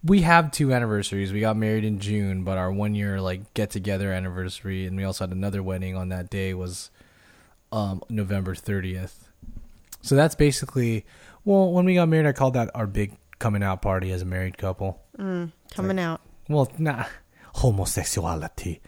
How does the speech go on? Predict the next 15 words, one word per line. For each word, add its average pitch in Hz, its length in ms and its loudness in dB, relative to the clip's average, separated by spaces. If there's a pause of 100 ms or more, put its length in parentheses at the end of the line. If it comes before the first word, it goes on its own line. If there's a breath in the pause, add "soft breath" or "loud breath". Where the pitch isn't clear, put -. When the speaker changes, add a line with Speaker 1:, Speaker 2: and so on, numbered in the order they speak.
Speaker 2:
Oh, 240 180 -6
wow. 175 360 -6
Speaker 1:
Ding, 139 140 2
ding, 139 180 2
ding. 139 340 2
No, 139 180 2
I, 120 180 4
I 123 80 0
mean, 139 200 6
<laughs> - 80 4
you 196 400 6
said 196 220 2
coming 180 260 2
out, 208 240 -2
so, 127 240 2